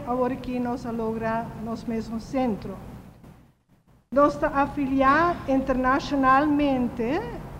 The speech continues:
então internacionalmente tem Daoist Tai Chi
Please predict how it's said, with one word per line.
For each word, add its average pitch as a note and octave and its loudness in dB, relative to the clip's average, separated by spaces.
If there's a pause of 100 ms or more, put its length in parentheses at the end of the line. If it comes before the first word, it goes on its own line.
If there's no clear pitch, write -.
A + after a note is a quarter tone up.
(260)
então A#3+ 0
internacionalmente C#4 0 (300)
tem C4 0
Daoist B3+ 0
Tai C#4 -2
Chi D4 -2